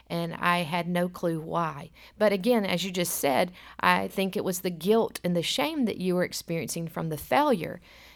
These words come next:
because you weren't walking in the light. And so it was disrupting our oneness.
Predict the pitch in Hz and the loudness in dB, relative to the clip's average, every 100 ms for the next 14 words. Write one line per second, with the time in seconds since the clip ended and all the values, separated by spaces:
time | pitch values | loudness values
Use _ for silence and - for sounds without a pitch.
0 | - 185 185 180 170 190 175 143 - - | -6 -4 0 0 0 -2 -4 -6 -10 -4
1 | 170 175 - - - 165 165 - 175 180 | 0 0 -2 -14 -4 0 0 0 0 4
2 | 190 294 - - _ _ 175 170 - 160 | 2 2 -4 -12 _ _ -4 -2 0 0
3 | 170 180 175 - 170 160 151 170 170 180 | 0 -2 -6 -4 -2 -2 -2 -2 0 2
4 | 196 262 190 135 - | 4 4 2 -2 -12